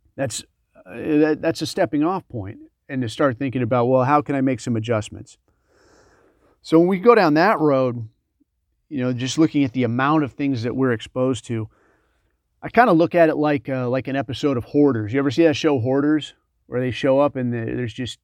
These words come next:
stacks and stacks of stuff, and there's, like, ninety-five rusted out cars in somebody's driveway? You know, they've got more things than they could possibly ever deal with, but you go to one, you know, like, one empty shoebox,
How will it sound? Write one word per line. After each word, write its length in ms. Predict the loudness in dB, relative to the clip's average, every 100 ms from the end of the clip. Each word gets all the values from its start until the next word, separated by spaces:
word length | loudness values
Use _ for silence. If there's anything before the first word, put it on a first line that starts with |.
| _
stacks 500 | -16 -4 -2 -2 -4
and 80 | -10
stacks 380 | -4 -4 -4 -8
of 80 |
stuff, 360 | -12 -6 -4 -4
and 80 | -6
there's, 180 | -4 -6
like, 160 | -8 -6
ninety-five 840 | -6 -4 -6 -2 0 0 -4 -8 _ _ _ _ -6
rusted 300 | -6 -4 -4
out 200 | -4 -4
cars 420 | -4 -2 -2 -4
in 120 | -8
somebody's 440 | -6 -4 -4 -6 -6
driveway? 680 | -6 -4 -4 -4 -4 -6 -8 _ _ _ _ _ _ _ _ _
You 260 | -10 -4
know, 80 | -2
they've 180 | -2 -2
got 200 | -2 -2
more 300 | 0 0 0
things 460 | -2 -2 -2 -2 -4
than 120 | -4
they 100 | -6
could 200 | -8 -6
possibly 460 | -4 -4 -4 -2
ever 140 | -2 0
deal 200 | 2 2
with, 120 | 2
but 220 | 0 -4
you 80 | -2
go 160 | 2 2
to 80 | 2
one, 340 | 2 2 0
you 100 | 0
know, 140 | -2
like, 240 | 0 -2 -4
one 460 | -8 -6 -2 -2
empty 320 | 0 -4 -4 -6
shoebox, 680 | 0 0 2 -2 -4 -6